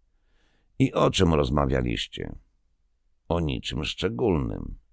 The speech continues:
„Wspominaliście Syberię, zesłanie?”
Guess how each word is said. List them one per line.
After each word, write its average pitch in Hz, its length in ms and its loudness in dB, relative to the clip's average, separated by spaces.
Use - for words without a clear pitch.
„Wspominaliście 92 840 2
Syberię, 101 560 2
zesłanie?” 76 680 0